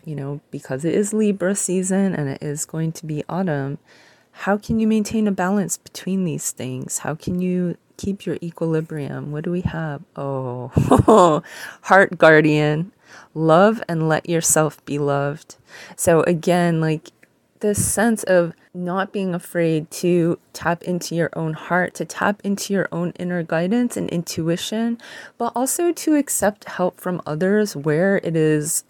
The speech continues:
helpful and welcome and wanted, to allow yourself to be helped, whether that is by other people or just by the universe itself, being open to the signs that you're receiving on which way to go,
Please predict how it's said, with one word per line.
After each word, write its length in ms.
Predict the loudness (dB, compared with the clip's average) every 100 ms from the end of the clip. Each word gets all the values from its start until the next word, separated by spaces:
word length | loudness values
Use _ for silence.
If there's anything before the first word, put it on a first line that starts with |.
| 2
helpful 640 | 4 4 2 0 0 -2
and 360 | -6 -4 -4 -4
welcome 420 | -2 -2 -2 -2
and 180 | -2 -4
wanted, 640 | -4 -4 -2 0 0 -2 -8 _ -20 -20 -20 -20 _ _ _
to 380 | -6 0 0 0
allow 360 | 0 2 4 4
yourself 540 | 4 2 0 -2 -4
to 140 | -6 -8
be 180 | -6 -6
helped, 540 | -6 -6 -6 -10 -20 _ -6
whether 360 | -2 2 2
that 240 | 2 0 0
is 140 | -6
by 220 | -6 -6 -4
other 240 | -2 -2
people 720 | -4 -8 -8 -4 0 2 2 0
or 180 | -2
just 480 | -2 -4 -10 -12 -8
by 380 | 0 4 4 4
the 160 | 2 0
universe 640 | 0 0 -2 -2 -4 -4
itself, 680 | -6 -8 -8 -4 -2 -2 -6
being 260 | -4 -2 -4 _
open 340 | -4 -2 -6 -8
to 380 | -4 -2 -2 -4
the 120 | -6
signs 500 | -4 -2 -2 -2 -4
that 160 | -6
you're 100 | -8
receiving 760 | -6 -6 -6 -6 -6 -6 -8 -10
on 300 | -10 -10 -8
which 280 | -8 -10 -8
way 140 | -6 -6
to 180 | -6
go, 520 | -10 -6 -6 -4 -8